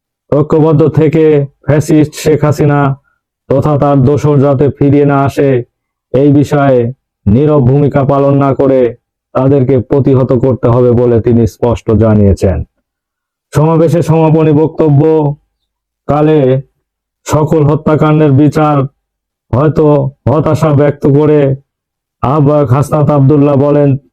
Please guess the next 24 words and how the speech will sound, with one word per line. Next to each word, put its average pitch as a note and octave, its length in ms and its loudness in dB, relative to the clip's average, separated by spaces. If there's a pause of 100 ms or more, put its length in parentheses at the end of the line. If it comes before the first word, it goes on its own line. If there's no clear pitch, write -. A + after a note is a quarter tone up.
(600)
"এখন D3 360 0
পর্যন্ত D3+ 560 2 (320)
একটি C#3+ 360 0
বিচারও C#3 380 0
আমরা C#3 300 0
দেখতে C3 320 -2
পাই A#2+ 240 0
নাই। F#2 380 0
পিলখানা D3 480 0
হত্যাকাণ্ড, C#3 580 0
শাপলা C3+ 420 -2
হত্যাকাণ্ড, C3 760 0 (560)
আঠারো C#3+ 420 0
এবং C3+ 220 2
চব্বিশের C3+ 720 0 (400)
নির্বাচনে C3+ 640 0
যেভাবে C3+ 400 2
ভোট C3 320 -2
কারচুপি C3 520 -2
করা C3 220 0
হয়েছে, B2+ 360 0
সেগুলো B2+ 380 0
এখনো B2 340 0
কোনো A#2 360 0